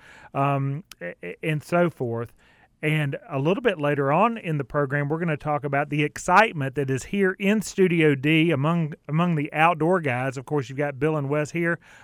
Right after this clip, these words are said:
Over on the other side of the glass, we have T J the D J Boggs making things happen. We're excited because of the time of year it is. There's a lot going on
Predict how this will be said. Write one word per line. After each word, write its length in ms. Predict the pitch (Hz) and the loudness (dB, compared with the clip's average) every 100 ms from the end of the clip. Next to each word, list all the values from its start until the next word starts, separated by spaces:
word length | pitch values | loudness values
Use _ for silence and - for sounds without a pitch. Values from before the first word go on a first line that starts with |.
| - | -2
Over 280 | 185 185 180 | 0 2 2
on 100 | 170 | 0
the 140 | 151 - | -4 -4
other 260 | 190 180 165 | 0 0 0
side 300 | - 165 160 | -2 -2 0
of 80 | 139 | -4
the 80 | |
glass, 580 | 131 143 156 160 151 - _ - _ | -4 -2 0 0 -4 -12 _ -20 _
we 120 | 139 139 | -4 -2
have 200 | 143 - | -2 -4
T 220 | - 165 | -4 0
J 180 | 156 151 | 0 0
the 100 | 135 | 0
D 200 | 156 143 | 0 2
J 200 | 151 139 | 0 0
Boggs 480 | 143 151 160 151 | 2 4 4 0
making 280 | 156 151 151 | -4 -4 -4
things 240 | 156 151 - | -4 -4 -4
happen. 420 | 160 160 170 160 - _ _ - | -4 -2 -4 -6 -12 _ _ -2
We're 220 | 190 254 | 2 2
excited 680 | 139 - 156 202 220 143 | -2 -4 -2 0 -2 -4
because 680 | 135 - - 196 214 208 175 180 _ | -6 -8 -8 -4 0 0 -2 -6 _
of 280 | 151 139 135 - | -2 -2 -6 -8
the 140 | 139 | -8
time 420 | - - 180 180 - | -6 -6 -2 -2 -2
of 220 | 147 139 | -4 -2
year 280 | 160 160 - | -2 -2 -2
it 220 | 147 151 - | -4 -4 0
is. 420 | 160 175 139 110 | 2 4 2 0
There's 200 | 143 131 | -4 -4
a 60 | |
lot 400 | 120 131 160 180 | -6 -2 0 0
going 320 | 156 170 160 160 | 0 0 0 0
on 400 | 156 160 170 | 0 0 0